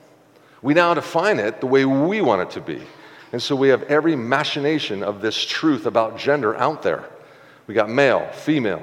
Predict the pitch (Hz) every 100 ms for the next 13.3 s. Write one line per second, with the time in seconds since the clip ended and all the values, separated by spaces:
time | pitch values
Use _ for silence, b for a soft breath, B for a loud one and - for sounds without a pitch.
0 | - - 147 113 71 - - - B B
1 | 139 139 - 90 73 107 151 131 113 98
2 | 90 78 80 156 151 110 107 85 80 -
3 | 160 143 104 101 85 80 B B - 120
4 | 123 - 170 151 82 - B B B -
5 | 185 175 - 139 95 71 - 185 175 131
6 | 110 87 67 71 - - - _ _ _
7 | - 87 107 139 143 - - - - _
8 | _ _ _ _ _ _ _ _ _ -
9 | 120 104 76 73 - - 110 117 117 120
10 | - 92 87 - - 78 78 80 76 73
11 | - - _ _ _ _ _ - - 120
12 | 104 101 - 117 98 92 90 110 123 151
13 | 147 180